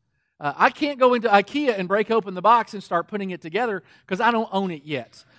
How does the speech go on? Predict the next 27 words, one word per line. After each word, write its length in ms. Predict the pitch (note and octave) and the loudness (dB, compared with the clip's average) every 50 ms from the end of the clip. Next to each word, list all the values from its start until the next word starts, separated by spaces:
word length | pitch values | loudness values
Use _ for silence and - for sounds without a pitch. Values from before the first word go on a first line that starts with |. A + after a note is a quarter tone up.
| _ _ - | _ _ -8
But 180 | E3+ F3+ E3+ | -8 -8 -8
once 340 | E3 F3+ A#3 D4 D#4 - - | -6 0 2 2 2 2 2
I 180 | C4+ B3 A#3+ A3+ | 0 2 2 0
have 280 | F#3 G#3+ G3+ F#3+ E3+ - | -2 -2 -2 -2 -4 -6
faith, 920 | - - _ _ - C4+ C4+ A#3 G#3+ A#3+ C#4 D4 C#4 - _ _ _ _ _ _ _ _ _ _ _ _ _ _ _ _ _ _ _ - | -12 -20 _ _ -8 -6 -4 -2 -2 -4 -4 -8 -16 -18 _ _ _ _ _ _ _ _ _ _ _ _ _ _ _ _ _ _ _ -20
once 160 | - - - G3+ | -20 -14 -10 -8
I 80 | F#3 | -6
have 240 | F#3 F#3+ F3+ E3+ - | -6 -6 -6 -8 -8
faith 320 | _ _ E3 E3 G3 G3 | _ _ -10 -8 -8 -8
in 120 | A3+ A3+ G#3 | -10 -14 -16
Jesus, 760 | F3+ G3 G3 F#3 F3 G3 F#3+ F#3 - - - - - - _ _ _ _ _ _ _ _ _ | -14 -16 -16 -16 -16 -16 -18 -18 -18 -18 -18 -18 -20 -20 _ _ _ _ _ _ _ _ _
then 380 | _ C#3 E3 F3 E3+ E3 D3+ D#3 _ _ | _ -8 -8 -8 -8 -10 -12 -18 _ _
these 280 | C3+ D3+ F3+ F3+ - - | -12 -12 -12 -12 -12 -14
things 260 | F#3 E3+ E3+ D3+ - | -12 -12 -14 -14 -16
can 200 | - E3 D3 C3+ | -18 -18 -18 -18
grow 520 | A#2 C3 E3 E3+ D#3+ D3+ C#3 C3+ B2+ A#2+ _ _ _ _ _ _ _ _ _ _ _ _ B2+ | -12 -8 -4 -4 -2 -4 -4 -6 -10 -12 _ _ _ _ _ _ _ _ _ _ _ _ -18
in 80 | C3 | -14
my 140 | C#3 C#3 C#3+ | -8 -6 -6
life. 600 | D3+ F3 F3+ E3 C#3 A#2+ A2 - _ _ _ _ _ _ _ _ _ _ _ _ _ - | -4 -2 -4 -4 -6 -10 -16 -20 _ _ _ _ _ _ _ _ _ _ _ _ _ -4
Um, 280 | F#3 F#3 F3 E3 D3+ - _ _ _ | 0 0 0 0 -4 -12 _ _ _
I 80 | F#3+ A#3+ | -2 -2
have 160 | C4+ C#4 A#3+ | 0 -2 -4
a 60 | G#3 | -6
Subaru 800 | - - - D4+ D#4+ C#4 A#3 F#3+ F3+ F3 E3 E3 D#3 D#3 D#3+ - D3 | -8 -6 -4 -2 -2 -2 -2 -4 -4 -4 -4 -6 -8 -10 -12 -14 -14
vehicle, 540 | E3 A#3+ A3 G3+ E3+ - - F3 F#3 F#3 _ _ _ _ _ _ | -10 -8 -8 -8 -8 -8 -12 -16 -18 -18 _ _ _ _ _ _
and, 360 | - G3+ G#3 G3+ G3+ G3 F#3+ | -6 -4 -2 -2 -2 -2 0
um, 380 | F#3 E3+ E3 D#3+ D#3 D#3 D3 | 2 2 2 2 0 -6 -16